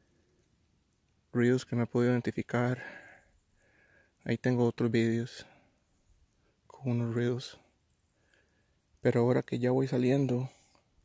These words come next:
creo que, eh, conseguí mi recompensa del día. Y me topé con algo como esto.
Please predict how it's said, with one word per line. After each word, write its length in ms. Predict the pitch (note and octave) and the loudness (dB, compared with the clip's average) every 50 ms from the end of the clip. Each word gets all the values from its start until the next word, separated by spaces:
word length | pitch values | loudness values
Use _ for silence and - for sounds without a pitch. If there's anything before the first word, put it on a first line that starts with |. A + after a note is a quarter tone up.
| _ _ _ _ _ _ _ _ _ _ _ _ _ _ _ _ _ _ - - _ - - - | _ _ _ _ _ _ _ _ _ _ _ _ _ _ _ _ _ _ -20 -20 _ -20 -10 -2
creo 200 | - B2+ B2 A#2+ | 0 2 2 2
que, 300 | - - C#3 B2+ A#2+ - | 2 0 0 2 2 2
eh, 300 | - A#2 A#2+ A#2+ A#2 A2+ A#2+ B2 - - - - - - - - - - - - - - - - - - - - - - - - - - - - - - | 2 0 2 2 0 0 -2 -4 -6 -6 -10 -16 -18 -18 -18 -18 -18 -20 -20 -20 -20 -20 -20 -20 -18 -18 -18 -14 -12 -12 -12 -12 -14 -16 -18 -16 -14 -12
conseguí 300 | - B2+ - C3 A#2 A#2+ | -12 -10 -8 -8 -6 -2
mi 120 | A#2+ C3 C3 | -2 0 0
recompensa 720 | C#3 C3+ - - A2+ - - B2+ C#3 C3 - C3 A#2+ A#2+ - - - - - - | 0 0 -2 -4 -6 0 2 2 4 4 2 0 -2 -2 -4 -6 -8 -10 -10 -8
del 200 | - A2+ A2+ A#2 | -6 -6 -2 0
día. 280 | B2+ C3 C3 C3+ B2+ - - - - - - - - - - - - - - - - - - - - - - - - - - - - - - - - - - - - - - - - - - - - - - - - - - - - - - - - - - - - - - - - - - - - - - - - - - - - | 0 2 2 0 0 0 -2 -2 -2 -2 -6 -6 -8 -10 -12 -12 -12 -12 -12 -8 -8 -8 -8 -10 -12 -16 -16 -16 -16 -16 -16 -16 -16 -16 -16 -12 -10 -8 -6 -6 -8 -8 -8 -8 -8 -8 -8 -12 -20 -16 -8 -4 -2 -2 -2 -2 -6 -12 -16 -20 -20 -20 -20 -20 -18 -16 -16 -16 -16 -18 -18 -18 -18 -16 -18 -18 -20 -20 -16 -10 -8
Y 60 | - | -6
me 160 | G2 A#2 A#2+ | -4 -4 -2
topé 300 | - - G#2 - - G#2+ | -4 -4 -6 -6 -6 -6
con 160 | - - A#2+ | -4 -4 -2
algo 200 | A#2+ A#2 A2+ A#2 G#2 | 0 0 0 2 0
como 300 | - A2 A2 A2+ G#2+ A#2 | 0 0 2 2 2 2
esto. 300 | C3+ - - - - | 2 2 2 2 2